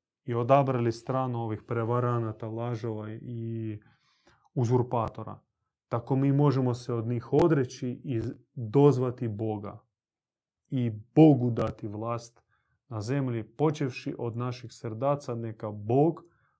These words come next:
vlada u našem životu, u našoj glavi, u našem srcu i u našem tijelu. I dalje šire i šire i šire.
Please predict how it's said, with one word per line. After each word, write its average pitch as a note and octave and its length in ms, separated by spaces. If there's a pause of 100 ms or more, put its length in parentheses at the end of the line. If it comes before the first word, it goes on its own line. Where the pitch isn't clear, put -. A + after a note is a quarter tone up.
(220)
vlada C#3 640 (420)
u A#2+ 140
našem A#2+ 640 (380)
životu, A2+ 600 (240)
u A#2 100
našoj A2+ 540
glavi, D#3+ 580 (540)
u B2 100
našem A2+ 360
srcu - 460 (600)
i C#3 80
u C3 40
našem A#2 380
tijelu. A2+ 400 (720)
I F#3 220 (220)
dalje C#3 440 (160)
šire C3 460
i D#3+ 100
šire B2 360
i D3 160
šire. G#2+ 360